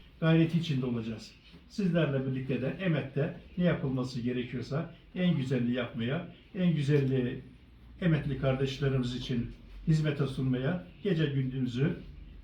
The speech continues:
çalışmaya devam edeceğiz. Yeter ki sizler yine hep böyle birlik beraberlik içinde olun. Ben sizlerden memnunum.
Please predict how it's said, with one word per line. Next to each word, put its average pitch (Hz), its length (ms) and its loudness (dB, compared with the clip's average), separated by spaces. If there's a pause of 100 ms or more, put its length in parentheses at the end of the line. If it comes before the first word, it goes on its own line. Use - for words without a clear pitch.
(320)
çalışmaya 160 640 2
devam 160 300 8
edeceğiz. 113 540 -2 (540)
Yeter 165 340 2
ki 147 120 -2
sizler 135 440 -2 (140)
yine 135 180 0
hep - 220 -2
böyle 131 260 2
birlik 135 300 0
beraberlik 117 580 -2
içinde - 300 -8
olun. 135 180 -4 (520)
Ben 156 120 4
sizlerden 143 560 2
memnunum. 123 540 0